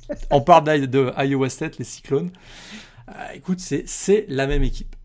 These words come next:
Euh, c'est, c'est pas compliqué, hein. Ils ont, et, et c'est la, la même équipe qu'une équipe qui a connu la meilleure saison de l'histoire du programme de, de, des Cyclones, hein.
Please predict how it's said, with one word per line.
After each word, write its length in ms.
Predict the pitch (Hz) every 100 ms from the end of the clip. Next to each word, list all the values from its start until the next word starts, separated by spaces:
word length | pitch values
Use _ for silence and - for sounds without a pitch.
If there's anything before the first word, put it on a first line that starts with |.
| -
Euh, 720 | - 135 135 127 120 110 107 104
c'est, 460 | - - - -
c'est 140 | 110 -
pas 120 | 127
compliqué, 420 | 127 110 120 170
hein. 60 | 180
Ils 100 | 117
ont, 40 | 110 - -
et, 400 | 120 170 135 110
et 60 |
c'est 180 | 101 -
la, 100 | 117
la 640 | 113 120 139 - - 127
même 180 | 123 127
équipe 400 | 131 - 214 - _ _ _ _
qu'une 220 | - 143
équipe 340 | 139 - 220
qui 160 | - 143
a 40 |
connu 320 | 123 - 143 190
la 120 | 127
meilleure 360 | 127 196 190
saison 300 | - 170 151
de 80 | 180
l'histoire 340 | 135 131 170 147
du 80 |
programme 400 | 123 135 131 143
de, 320 | 123 110 107 110 - - 175 _ - - _
de, 140 | 127 113
des 140 | 113
Cyclones, 460 | 104 123 - 143 135
hein. 220 | 117 107